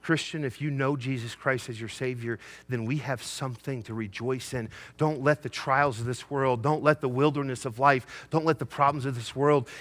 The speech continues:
keep you from going and doing as Jesus told us to do, to go ye into all the world and preach the gospel to every living creature. Our responsibility now is to do what Christ came to do, and that was to tell the kingdom of heaven is at hand. Repent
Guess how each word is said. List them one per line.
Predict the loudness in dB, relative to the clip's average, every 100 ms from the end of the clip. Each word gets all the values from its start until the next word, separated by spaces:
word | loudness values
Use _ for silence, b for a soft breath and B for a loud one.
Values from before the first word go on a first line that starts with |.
| B
keep | -2 0 0 -4
you | -4
from | -2 -4 -6 2
going | 4 4 2 -2 B -4
and | 0
doing | 4 4 2
as | 0 0
Jesus | 2 2 2 -6
told | 0 2 2
us | 0
to | -2
do, | 2 2
to | 4
go | 4 4
ye | 4
into | 4
all | 4 4
the |
world | 4 4 4 4 B B
and | -2 -2
preach | 0 0 0
the | -4
gospel | 0 4 4 4 -2
to | -2 0
every | 0 2
living | 0 -2 -2
creature. | 2 2 2 0 B B 6
Our | 8 8
responsibility | 6 0 0 2 2 2 0 2 4 2
now | 4 6 8 6 B B
is | -2 -2
to | -2
do | 4 6 6 4 B
what | 2 4
Christ | 4 6 6 0
came | 2 6 6 2
to | 0
do, | 6 8 8 B B
and | -2 6
that | 6 6
was | 2 -2
to | -2
tell | 6 8 8
the | 6
kingdom | 4 6 6 4
of | 6
heaven | 8 8 8
is | 2
at | 2
hand. | 8 8 8 B B
Repent | 0 12 12 12 12 8 -10 -10